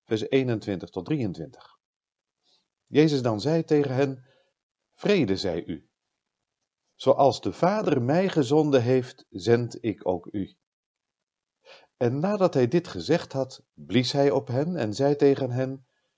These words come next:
"Ontvang de Heilige Geest. Als u iemands zonden vergeeft, worden ze hem vergeven.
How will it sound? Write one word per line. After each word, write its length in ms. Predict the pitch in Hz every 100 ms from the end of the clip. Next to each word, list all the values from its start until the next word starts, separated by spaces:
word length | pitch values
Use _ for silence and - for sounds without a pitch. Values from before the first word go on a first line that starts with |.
| _ _ -
"Ontvang 640 | 156 147 - 208 214 208
de 80 | 143
Heilige 500 | 120 143 131 127 127
Geest. 500 | 131 95 - - _ _ _ _ _ _ _ _ _ _ - - _
Als 200 | - 131
u 80 | 127
iemands 400 | 139 123 107 107
zonden 580 | - 92 147 208 214 170
vergeeft, 680 | 180 - 170 165 - - - _ _
worden 360 | 110 156 147
ze 120 | 123
hem 260 | 117 117 110
vergeven. 720 | 95 92 107 101 101 - -